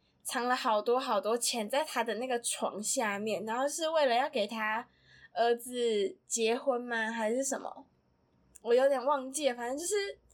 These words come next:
我不知道是因为蛆让我印象深刻，还是因为奶奶一直默默的在存钱，然后存在她的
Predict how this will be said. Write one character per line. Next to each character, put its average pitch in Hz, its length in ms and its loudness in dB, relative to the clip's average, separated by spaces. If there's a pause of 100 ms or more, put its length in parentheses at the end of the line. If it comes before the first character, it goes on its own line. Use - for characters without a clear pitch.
(580)
我 233 120 -2
不 254 40 -8
知 311 60 4
道 381 80 6
是 370 140 -2
因 330 60 -2
为 339 80 2
蛆 277 360 0
让 311 160 4
我 240 100 0
印 277 220 0
象 277 180 0
深 233 280 -2
刻， 294 160 0
还 233 140 0
是 254 100 -6
因 269 80 0
为 294 140 0
奶 247 220 0
奶 196 160 0
一 277 160 -2
直 240 120 0
默 254 240 0
默 262 200 2
的 208 140 0
在 254 300 2 (360)
存 240 380 0
钱， 247 240 -2
然 240 140 -2
后 302 100 2
存 226 260 -2
在 269 120 6
她 269 160 0
的 233 260 0